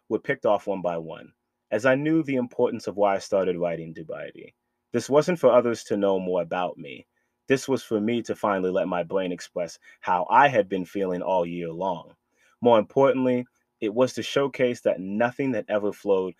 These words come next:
through my head was crazy or out of the norm. There was never anything wrong with thinking a lot or answering your questions or inner thoughts.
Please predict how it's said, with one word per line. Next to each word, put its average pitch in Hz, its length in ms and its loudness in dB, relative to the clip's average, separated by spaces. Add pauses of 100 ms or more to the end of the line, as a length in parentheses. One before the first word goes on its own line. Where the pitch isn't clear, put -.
(260)
through 113 140 0
my 90 180 -2
head 87 500 -2 (540)
was 98 120 -8
crazy 87 580 -4 (260)
or 98 440 4
out 101 200 2
of 90 60 -4
the 95 80 -4
norm. 87 420 -4 (1120)
There 127 140 8
was 113 160 2
never 143 340 6
anything 131 380 2
wrong 104 260 6
with 98 140 0
thinking 120 400 -4
a 78 60 -14
lot 76 260 -12 (220)
or 147 220 6
answering 135 440 2
your 110 100 0
questions 113 480 2
or 104 140 2
inner 101 180 2
thoughts. 85 520 -6